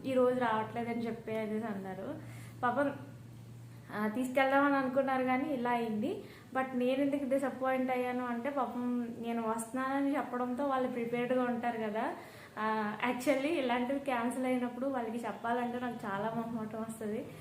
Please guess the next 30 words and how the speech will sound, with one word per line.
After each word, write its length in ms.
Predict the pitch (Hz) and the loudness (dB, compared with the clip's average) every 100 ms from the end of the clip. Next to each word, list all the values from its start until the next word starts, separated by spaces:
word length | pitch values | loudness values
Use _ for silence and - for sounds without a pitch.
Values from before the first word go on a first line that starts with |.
| - - 214 | -12 -10 -8
But 200 | - 233 | -4 -2
చెప్పాను, 440 | - 247 247 262 | -2 0 2 2
ఏమనుకున్నారేమో 800 | 226 214 214 208 226 233 233 226 | 2 0 0 -2 0 2 2 0
తెలీదు. 540 | 220 220 214 226 262 - - | -2 0 0 0 -2 -4 -6
ఎప్పటి 280 | 226 - 254 | -4 2 2
నుంచో 200 | 262 311 | 2 0
కాల్ 360 | 294 262 233 262 | 2 4 4 4
చేసి 160 | 277 | 2
కూడా 180 | 277 262 | 2 2
రమ్మంటున్నారనమాట. 1120 | 262 220 220 247 247 254 240 220 208 202 196 240 311 247 | 2 0 0 0 -2 -2 0 0 -2 -2 0 2 2 2
But 220 | 220 214 | 0 0
నాకు 260 | 226 214 214 | -2 -2 -4
అస్సలు 340 | 208 - 269 | -6 -4 0
అవ్వలేదు. 720 | 240 202 247 226 202 247 320 262 - | 0 0 -2 -2 0 0 -2 -4 -6
ఈ 40 | 220 | -2
మధ్య 320 | 214 208 233 | -2 -2 0
మళ్ళీ 220 | 233 233 | -2 0
ఉప్పాడ 400 | 220 - 254 247 | -2 0 0 2
ఒకటి 200 | 247 233 | 2 0
వెళ్ళాను 420 | 220 214 220 214 | 0 0 0 -2
కదా. 240 | 202 285 - - - - 294 | -2 -2 -4 -10 -18 -6 0
So 60 | |
ఇప్పుడు 380 | 269 233 - 262 | 0 0 -2 -2
వచ్చేసి 400 | 262 269 262 285 | 0 0 0 -2
ఈరోజు 600 | 294 285 240 226 233 240 | 0 0 -2 -2 -2 0
వెళ్దామని 480 | 240 220 220 226 233 | 0 0 0 0 -2
రెడీ 260 | 226 208 202 | -2 -2 -4
అయితే 220 | 196 - | -4 -6
ఇలా 260 | - 208 208 | -4 -2 -2
అయింది. 520 | 196 196 196 330 | -2 -4 -4 -6